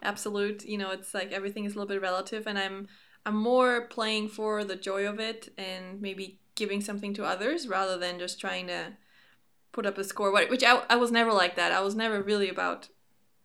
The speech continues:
just winning or making money, or that's not why I play. But, um, this b-, became more, more apparent, you know,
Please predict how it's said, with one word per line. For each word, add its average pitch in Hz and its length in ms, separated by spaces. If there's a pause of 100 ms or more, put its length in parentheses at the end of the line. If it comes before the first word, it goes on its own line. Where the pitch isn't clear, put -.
just 208 320
winning 185 360
or 180 160
making 185 320
money, 175 320
or 170 280 (1040)
that's 208 220
not 196 180
why 185 180
I 180 40
play. 185 260
But, 190 280 (520)
um, 185 640 (180)
this 226 160
b-, 226 120 (160)
became 220 300
more, 185 280
more 208 180
apparent, 202 580
you - 60
know, - 140